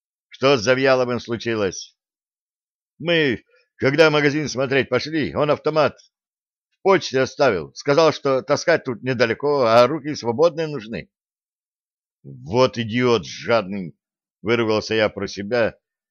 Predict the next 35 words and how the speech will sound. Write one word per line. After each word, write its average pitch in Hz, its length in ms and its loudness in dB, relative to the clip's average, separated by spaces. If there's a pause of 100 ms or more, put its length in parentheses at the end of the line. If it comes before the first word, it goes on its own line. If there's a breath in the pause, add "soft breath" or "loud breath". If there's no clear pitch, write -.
(300)
хоть 170 200 0
и 147 80 -2
нехорошо 113 640 -2
так - 320 -8
о 78 80 -10
покойниках. 85 720 -8 (920)
"Дальше!" 107 580 2 (340)
поторопил 101 500 -2
я 92 100 0
его. 85 320 -6 (720)
"Ну 190 140 2
вот, 180 400 2 (380)
он, 151 340 2
когда 151 420 2
с - 80 -10
вами 147 300 0
связывался, 117 680 -2
мы 151 120 -2
думали, 139 500 -4 (220)
они 147 220 -4
нас 160 220 -4
не 156 120 -6
заметят. 170 520 -2 (540)
А 127 300 4
как 151 220 2
у 151 40 -8
вас 156 260 2
стрельба 139 440 0
началась, 147 520 0
так 107 160 -6
они 156 220 0
из 131 100 -8
кустов 127 380 -2
и 107 40 -8
бросились. 113 760 -4